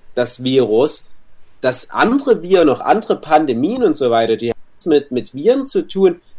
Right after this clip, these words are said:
die haben eine Inkubationszeit von so zwei Tagen, manche noch schneller. Da kriegst du irgendwie einen,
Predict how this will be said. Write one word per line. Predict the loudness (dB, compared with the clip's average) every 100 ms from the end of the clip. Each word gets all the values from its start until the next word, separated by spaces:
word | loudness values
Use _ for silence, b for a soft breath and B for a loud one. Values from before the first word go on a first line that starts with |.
| -16
die | -10
haben | -2 2
eine | 4
Inkubationszeit | 2 0 0 2 0 0 0 0 0 -2 0 0 -2
von | -8
so | -8 -12 -10
zwei | -10 -8 -6 -8
Tagen, | -10 -8 -4 -4 -2 -4 -2 0
manche | 2 0 -2
noch | -2 -4
schneller. | -6 -10 -6 -2 2 2 0 -8 -20 -14 -12
Da |
kriegst | -8 -8 -8 -2
du | 2
irgendwie | 2 0 -4 -8 -4
einen, | -4 -4 -8